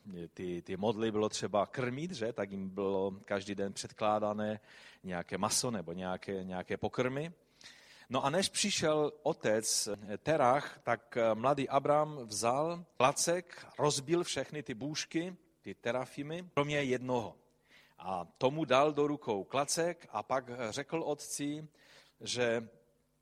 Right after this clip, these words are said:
se, eh, všichni vrhli k jídlu, ale že ten nejsilnější bůžek srazil hlavy všem těm ostatním, že ten otec přišel a byl celý v hruze z toho, jak viděl, jak,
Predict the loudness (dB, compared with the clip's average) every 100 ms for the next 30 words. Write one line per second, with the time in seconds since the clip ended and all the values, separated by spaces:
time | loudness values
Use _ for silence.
0 | -8 -2 2 2 0 -4 -8 -6 -4 -2
1 | -2 -2 -2 2 2 2 -2 -4 -6 -2
2 | -2 -2 -6 -4 -2 0 -2 -4 -4 -4
3 | -6 -2 0 0 0 -4 -6 -6 -6 -6
4 | -6 -4 -2 0 0 -2 -8 -20 -20 -20
5 | -20 -6 -2 2 2 4 2 4 2 2
6 | -2 -4 -4 -4 -2 0 2 0 -2 -6
7 | 0 0 0 0 -2 -2 -6 -6 -2 -2
8 | 0 0 -2 -2 -4 -2 -4 -2 -2 -2
9 | -2 -2 0 0 -2 -6 -2 0 0 -2
10 | -8